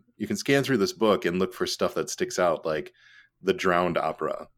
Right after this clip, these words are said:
Like, "Well, that sounds interesting. What's that all about? Oh, it turns out it's an opera house that's underwater.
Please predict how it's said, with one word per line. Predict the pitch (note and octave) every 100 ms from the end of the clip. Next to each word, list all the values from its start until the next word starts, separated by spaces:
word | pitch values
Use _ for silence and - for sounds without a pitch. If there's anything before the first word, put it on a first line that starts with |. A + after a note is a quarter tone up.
| _ -
Like, | A2+ - -
"Well, | A#2 B2
that | A#2+ C3
sounds | - F#2 D2+
interesting. | C#2 - D#2 D#2
What's | E2
that | F2+ F2
all | E2 C#2+
about? | C#2 C2+ C2
Oh, | - G#2
it | D2+
turns | - G2 E2+
out | E2
it's | D#2
an | E2
opera | D#2+ D#2+ D2+
house | D2 D2
that's | D#2
underwater. | D#2+ D2+ D2+ E2+ D#2 C2 -